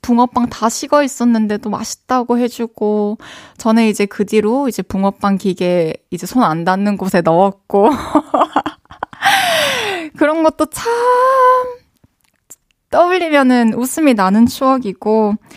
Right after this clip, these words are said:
공개 방송에서 우리 또 만나기도 했고, 리코더도 불고, 건배사도 하고, 삼행시도 짓고, 별명도 지어드리고, 정말 저녁마다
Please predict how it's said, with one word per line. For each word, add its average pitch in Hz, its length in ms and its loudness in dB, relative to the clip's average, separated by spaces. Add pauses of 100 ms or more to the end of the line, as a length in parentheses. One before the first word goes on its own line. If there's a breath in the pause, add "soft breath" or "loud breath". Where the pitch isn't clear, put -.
(420 loud breath)
공개 240 280 2
방송에서 262 640 4
우리 190 200 -2
또 - 180 -8
만나기도 175 520 -2
했고, 190 760 -4
리코더도 254 520 0
불고, 208 640 0
건배사도 269 640 2
하고, 269 640 -2
삼행시도 330 560 -2
짓고, 294 460 -6
별명도 339 720 2
지어드리고, 240 840 -2 (1700 loud breath)
정말 196 800 2
저녁마다 226 1080 4